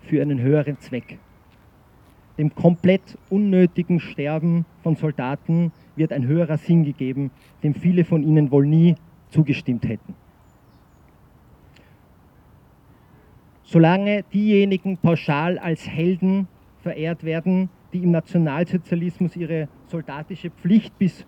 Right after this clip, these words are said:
zu ihrem eigenen Tod, bis zu ihrem Opfer geleistet haben,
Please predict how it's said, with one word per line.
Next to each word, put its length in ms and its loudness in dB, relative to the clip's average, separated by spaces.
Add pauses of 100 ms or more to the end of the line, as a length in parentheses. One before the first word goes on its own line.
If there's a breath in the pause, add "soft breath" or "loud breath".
(180)
zu 100 0
ihrem 140 4
eigenen 440 4
Tod, 280 -6 (120)
bis 180 -10
zu 100 -8
ihrem 360 -2
Opfer 460 2 (640)
geleistet 560 -6
haben, 400 -6